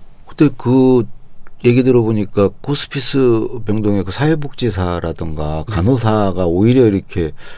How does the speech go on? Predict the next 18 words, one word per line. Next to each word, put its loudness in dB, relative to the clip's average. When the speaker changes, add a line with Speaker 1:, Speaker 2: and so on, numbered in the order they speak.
Speaker 1:
위로받고 2
이렇게 -4
치유받는 2
경우도 -2
있다고 -4
그 -6
환자를 0
통해서. -2
Speaker 2:
맞습니다. 0
맞습니다. -4
Speaker 1:
음. -14
Speaker 2:
그 -2
예를 2
들면 2
우리 -2
사회복지사 0
선생님이 -4
Speaker 1:
네. 0